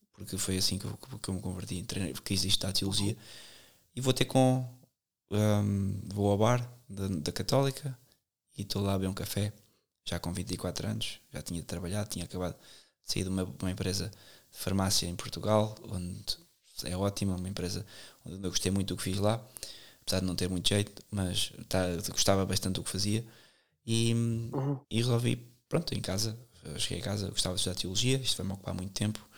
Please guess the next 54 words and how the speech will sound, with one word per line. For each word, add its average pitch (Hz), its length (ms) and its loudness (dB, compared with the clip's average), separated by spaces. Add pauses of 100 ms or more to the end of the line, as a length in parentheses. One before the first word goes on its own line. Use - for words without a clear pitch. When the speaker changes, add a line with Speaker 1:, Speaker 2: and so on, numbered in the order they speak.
(420)
Speaker 1:
e 92 60 -8
os, 95 160 2 (100)
e 92 80 0
os 95 80 0
pais, 113 280 6
Speaker 2:
Sim. 95 60 0
Speaker 1:
"Ok, 90 180 -4 (300)
vá, 92 140 -8
tens 78 240 -4
uma, 98 100 0 (380)
ou 98 100 6
é 98 100 8
agora, 110 480 6
antes 101 200 0
dos 101 120 4
trinta, 107 360 6
ou 104 80 6
nunca 104 240 2
é." 90 180 -2 (500)
Então 98 340 2
foi - 240 0
o 92 80 2
mestrado, - 440 0 (160)
<laughs> - 140 -20
foi 95 140 -2
um 95 60 0
pouco 95 240 -4
isto. - 240 -2 (640)
Mas 143 120 6
chego 135 280 6
lá, 95 340 4
ou - 60 -2
seja, 98 200 4
já 98 80 2
com 120 140 2
vinte 120 160 4
e 117 60 4
quatro 101 320 2
anos, 92 140 0
já 92 280 0 (340)
trabalhava 95 540 4
já 90 440 0
há - 40 -8
seis 95 320 2
ou 90 60 -4
sete - 280 0
anos, 90 220 -4 (800)
e - 40 -10
começo 135 280 4
a 135 40 6
lidar 101 160 6
com 110 120 4
miúdos 98 360 4
que - 60 -16